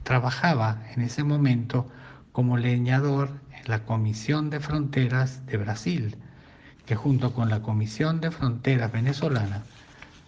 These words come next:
eh, realizaban la colocación de hitos, mm, en el límite fronterizo.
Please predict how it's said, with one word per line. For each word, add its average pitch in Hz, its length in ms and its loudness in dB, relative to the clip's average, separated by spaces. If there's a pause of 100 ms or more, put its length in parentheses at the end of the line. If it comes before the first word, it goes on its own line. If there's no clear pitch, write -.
(140)
eh, 110 540 -2 (280)
realizaban 147 920 0 (480)
la 110 140 -2
colocación 127 680 -2
de 135 120 0 (180)
hitos, 147 680 -4 (600)
mm, 113 340 -2 (300)
en 123 180 0
el 113 140 0
límite 127 480 -2
fronterizo. 107 760 -4